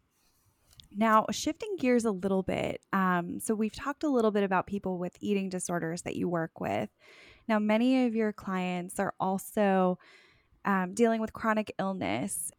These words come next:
What are some ways for those dealing with chronic illness, autoimmune disease, maybe mental illness,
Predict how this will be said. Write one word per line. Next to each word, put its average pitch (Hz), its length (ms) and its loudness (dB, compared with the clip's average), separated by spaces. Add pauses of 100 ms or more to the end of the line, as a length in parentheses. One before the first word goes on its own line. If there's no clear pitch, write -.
What 220 640 2
are 262 160 2
some 220 340 -2
ways 180 640 -2
for 190 220 4
those 208 320 4
dealing 202 260 -4
with 190 140 -10
chronic 175 400 -4
illness, 214 500 0
autoimmune 180 580 0
disease, 190 520 -2
maybe 180 260 -4
mental 185 400 -4
illness, 202 560 -2